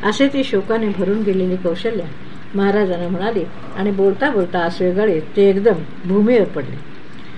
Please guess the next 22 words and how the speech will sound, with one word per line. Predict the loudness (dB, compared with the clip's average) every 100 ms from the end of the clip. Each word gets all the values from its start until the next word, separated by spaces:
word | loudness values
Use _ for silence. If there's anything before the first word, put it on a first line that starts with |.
| -6 0
विलाप | 4 4 4 2
करीत | 2 2
भूमीवर | 2 2 4 4 4
अशा | 2 2 2
रीतीने | 2 0 0 0
पडलेल्या | 0 0 2 2 2
कौशल्येला | 0 0 0 2 4 4 0 -6 -10 -8 0
आणि | 2
पतीला | 4 2 2 0 0
पाहून | 0 -2 -2 -6 0
आसपास | 0 2 0 2
जमलेल्या | 2 2 2 2 0
सगळ्या | 0 0 2 2
स्त्रिया | 0 -2 -4 -4 -8 -10 -10 2
रडू | 4 4 2
लागल्या. | 0 -6 -8 -10 -10 -10 -10 -10 -4 2
अंतपुरात | 4 4 0 2 0 0
उठलेला | 2 4 6 4
तो | 2
कल्लोळ | 0 0 2 2
पाहून | 2 0 0 -4 -8 -8 0
वृद्ध, | 2 4 2 2